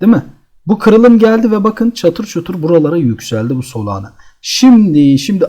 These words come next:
alın bunu şuraya benzetin arkadaşlar. Bakın burada da bir düşüş trendi var ve burada da kırılım geldi. Ve şurada yaşadığımız senaryonun,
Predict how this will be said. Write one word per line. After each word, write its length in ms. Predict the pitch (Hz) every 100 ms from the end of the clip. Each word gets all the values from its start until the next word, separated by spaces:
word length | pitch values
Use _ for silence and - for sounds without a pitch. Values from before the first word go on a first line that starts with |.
| -
alın 360 | 185 247 214 151
bunu 240 | 160 233
şuraya 420 | - - 180 143
benzetin 420 | 117 110 104 98 107
arkadaşlar. 520 | 98 98 98 - 123
Bakın 320 | 156 110 107
burada 320 | 147 165 220
da 180 | 135 - _ _ _ _ _ -
bir 120 | 135
düşüş 260 | 123 - 165
trendi 440 | - 190 185 180
var 120 | 196 196 _
ve 140 | 113 120
burada 240 | 151 160
da 140 | 165 170
kırılım 420 | - 110 135 131
geldi. 340 | 107 98 104 - - _ _
Ve 420 | 127 131 196 240 262 _ _
şurada 440 | - - 240 226
yaşadığımız 680 | 185 165 165 180 180 196 -
senaryonun, 800 | 175 156 147 135 127 113 113 165